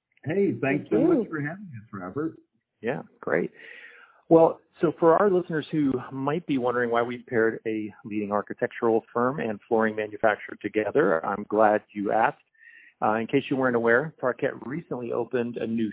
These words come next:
Speaker 3: showroom at four forty Park Avenue South in New York City, which is adjacent to one of the main design districts on Madison Avenue. And for our listeners in the New York area, I urge you to go check out the new showroom when you get a chance.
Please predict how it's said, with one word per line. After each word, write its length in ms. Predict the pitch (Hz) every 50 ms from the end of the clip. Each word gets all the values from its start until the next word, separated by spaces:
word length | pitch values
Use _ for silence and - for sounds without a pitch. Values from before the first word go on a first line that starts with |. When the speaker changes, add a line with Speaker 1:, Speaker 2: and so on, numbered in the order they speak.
| - - -
Speaker 3:
showroom 440 | 139 131 131 123 120 113 110 107 120
at 240 | - 107 98 98 - _ -
four 180 | 117 113 104 _ -
forty 360 | 110 110 107 104 101 101 - _ -
Park 200 | - 107 101 -
Avenue 320 | - 101 98 101 101 95 90 - - -
South 280 | 131 127 117 110 104 - -
in 240 | 127 113 110 107 104
New 100 | 104 104
York 260 | 98 98 92 - - - - -
City, 280 | - 113 117 101 95 - _ _ - - _ _ _ _
which 160 | - 117 -
is 100 | 123 110
adjacent 480 | 110 110 107 123 127 123 - 123 120 -
to 80 | - 117
one 140 | 120 120
of 40 | 113
the 60 | 107
main 120 | 107 107 101
design 360 | 101 95 117 110 113 117 113
districts 420 | 113 107 - - - 107 - - -
on 240 | - 113 107 104 101
Madison 480 | 95 98 98 98 95 - - - 90 95
Avenue. 420 | 101 107 107 98 98 95 87 87 - _ _ _ _ _ _ _ -
And 260 | - 98 98 95 90 - -
for 160 | 117 98 98
our 80 | 95 92
listeners 340 | 98 107 104 - 110 104 95
in 60 | 101 101
the 80 | 95
New 100 | 98 98
York 300 | 95 101 104 120 120 - 110
area, 240 | 104 104 107 107
I 160 | 104 101 98 101 113
urge 180 | 117 107 95 -
you 60 | 113
to 60 | 104 98
go 300 | - 107 101 101 98 95 - - -
check 160 | 107 98 -
out 160 | 104 104 - -
the 60 | 110
new 160 | 104 101 98 - -
showroom 340 | - 107 98 98 104 98 101
when 120 | 98 95 95
you 100 | 92 90
get 140 | 98 92
a 60 | 92 87 - -
chance. 260 | 107 98 101 113 -